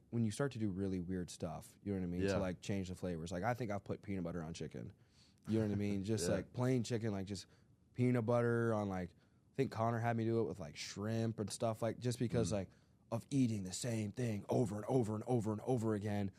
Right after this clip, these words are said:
Speaker 1: to just sculpt and build not only this physical just, just creation, but this mental sculpture of greatness, of, like, masculinity, of, like, not even toxic masculinity, but, like, extreme masculinity of, like,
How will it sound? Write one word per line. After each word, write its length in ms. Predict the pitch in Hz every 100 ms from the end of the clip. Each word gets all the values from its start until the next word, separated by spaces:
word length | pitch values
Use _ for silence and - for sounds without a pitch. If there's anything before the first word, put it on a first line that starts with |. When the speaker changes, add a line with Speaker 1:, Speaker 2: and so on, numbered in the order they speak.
| - - -
Speaker 1:
to 100 | 131
just 280 | 113 107 -
sculpt 500 | - - 127 123 -
and 160 | 107 92
build 340 | 127 120 113 98 - - _ -
not 180 | 127 -
only 280 | 131 139 123
this 220 | 110 - -
physical 580 | - 135 120 120 110 101 - - _ _ - _ -
just, 240 | 123 110 - -
just 280 | 123 104 - - - - - _ -
creation, 680 | 139 123 117 127 - 110 104
but 140 | 101
this 200 | 107 -
mental 760 | 82 101 147 147 - 123 110 - - -
sculpture 680 | - - 170 151 147 - 120
of 160 | 107 -
greatness, 600 | 120 151 147 110 92 -
of, 140 | 95
like, 160 | 107 101
masculinity, 760 | 131 143 - 131 131 143 117 110
of, 160 | 104
like, 180 | 107 101 - - - _ _ _ -
not 180 | 147
even 160 | 175 135
toxic 460 | - 151 185 151 113
masculinity, 600 | 113 110 113 107 104 101
but, 140 | 104
like, 160 | 98 92
extreme 500 | 95 - 151 165 160
masculinity 520 | 139 131 131 135 123
of, 120 | 113
like, 220 | 107 104